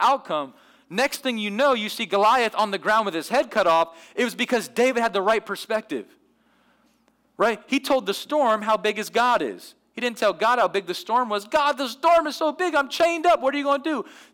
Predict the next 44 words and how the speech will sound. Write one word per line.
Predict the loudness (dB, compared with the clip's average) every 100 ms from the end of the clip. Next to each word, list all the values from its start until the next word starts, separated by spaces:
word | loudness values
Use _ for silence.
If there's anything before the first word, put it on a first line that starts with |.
| -10
Tell, | -2 -2 -2
tell | -8 -6 -4
the | -4
storm | -8 -8 -4 -4
how | -4
big | -8 -10 -14
your |
God | -14 -10 -10 -14
is | -20 -20 _ _ _ _ _ _ _ _ -12
and | -8 0
watch | 2 2 -2 -12 _ _
him | -8 -4 -4 -4 -10 -20 _ _ -4
move. | 0 2 0 -2
Another | 0 2 0
perspective | -2 -4 -2 -2 -2 -4
moment | -2 -2
in | -4
the | 0
Bible | 0 2
that | 2
I | 0
love | 2 2 0
is | -4 -14 _ -20 _
in | -8 -6
the |
book | -2 -2
of | -4 0
Daniel. | 0 0 -6 -12 _ _ _ _ _ -2
Daniel | 0 0 -2
chapter | 0 0 0 -4
three, | -4 0 0
we | 0
see | -6 -6 -6
these, | -6 -10
th-, | -16 -14 -10 -8 -8
these | -10 -8
three | -4 -2
dudes. | 0 0 2
I | 0
call | 0 -2
them | 0
the | 0
hot | 0 0
boys. | -2 -4 -6 -14